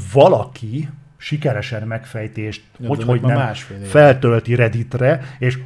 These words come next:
Speaker 1: hú, hát vala-, valaki megfejtette a húsz rejtett utalást, aki általában egyébként egy, mondjuk esetünkben egy BioWare dolgozó, és ott vagy, hú, hát akkor húsz dolog, amit lát, de semmi ilyesmi nincsen. Tehát ez igazából egy pusztába kiáltott baromság. Na mindegy, szóval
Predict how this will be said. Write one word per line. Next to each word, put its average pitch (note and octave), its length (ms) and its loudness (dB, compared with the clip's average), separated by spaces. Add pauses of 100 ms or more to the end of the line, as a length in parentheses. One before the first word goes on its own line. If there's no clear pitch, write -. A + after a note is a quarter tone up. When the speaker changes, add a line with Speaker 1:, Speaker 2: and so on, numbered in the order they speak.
(140)
Speaker 1:
hú, F3+ 300 2
hát A#2+ 220 -6
vala-, C3+ 420 4
valaki C#3+ 460 4
megfejtette A#2 840 -4
a A2 120 -2
húsz B2 280 -2
rejtett A2 440 -4
utalást, A#2 400 -4
aki A#2+ 160 -6
általában A2 520 -4
egyébként G#2+ 500 -10
egy, A2 260 -6
mondjuk A2 260 -10
esetünkben G#2+ 400 -8
egy G#2 80 -6
BioWare G2+ 440 -4
dolgozó, A2 580 -2 (600)
és B2 220 -2
ott C3+ 160 -2
vagy, B2+ 180 0 (100)
hú, D#3 200 -2
hát - 200 -4
akkor B2+ 200 -4
húsz D#3 360 -2
dolog, A2 260 -2
amit G#2+ 200 -6
lát, A2 160 -4
de A#2 100 -4
semmi E3 300 -6
ilyesmi F#2+ 300 -14
nincsen. F#2+ 380 -10
Tehát - 240 -18
ez G#2 140 -8
igazából A#2+ 320 0
egy B2+ 80 4
pusztába B2+ 440 -2
kiáltott G#2+ 400 -4
baromság. A#2+ 600 0 (1080)
Na C#3 100 -2
mindegy, E3 260 4
szóval C#3 580 4